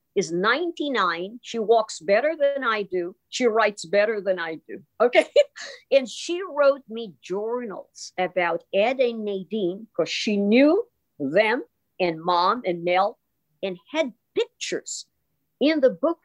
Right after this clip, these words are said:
photographs. She is a person who loves ancestry. So she's got all of this,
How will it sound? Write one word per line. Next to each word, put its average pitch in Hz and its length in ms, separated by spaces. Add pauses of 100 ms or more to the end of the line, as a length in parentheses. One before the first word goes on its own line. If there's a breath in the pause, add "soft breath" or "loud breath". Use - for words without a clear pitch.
(140)
photographs. 190 880 (420)
She 294 320
is 277 140
a 226 200
person 311 360
who 247 120
loves 247 380
ancestry. 196 760 (220)
So 294 120
she's 277 220
got 277 320
all 311 300
of 269 160
this, 320 300